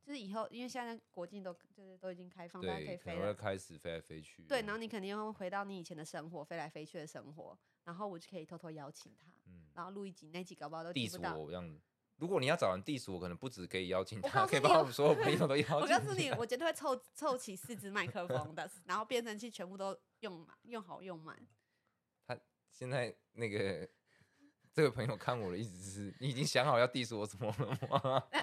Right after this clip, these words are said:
Speaker 1: <laughs> 没有，他现在不敢讲吧？你有想好吗？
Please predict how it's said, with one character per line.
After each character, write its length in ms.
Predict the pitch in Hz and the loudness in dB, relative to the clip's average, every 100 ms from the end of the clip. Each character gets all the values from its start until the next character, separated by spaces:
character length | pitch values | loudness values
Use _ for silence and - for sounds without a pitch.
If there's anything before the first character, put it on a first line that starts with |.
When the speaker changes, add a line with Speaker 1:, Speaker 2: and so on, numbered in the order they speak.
| - | -2
Speaker 1:
<laughs> 380 | _ - - 269 | _ -16 -16 -8
没 160 | 277 311 | -2 -2
有， 100 | 330 | 0
他 100 | 359 | -2
现 80 | 330 | 0
在 120 | 311 | -2
不 100 | 311 | -2
敢 260 | 254 214 233 | -2 -2 -2
讲 280 | 202 175 175 | -4 -4 -6
吧？ 320 | 165 170 254 _ _ _ | -4 -4 -10 _ _ _
你 100 | - | -4
有 80 | 349 | -2
想 240 | 330 247 254 | 0 -4 -2
好 220 | 262 220 | -2 -2
吗？ 380 | 214 202 208 | -2 -2 -4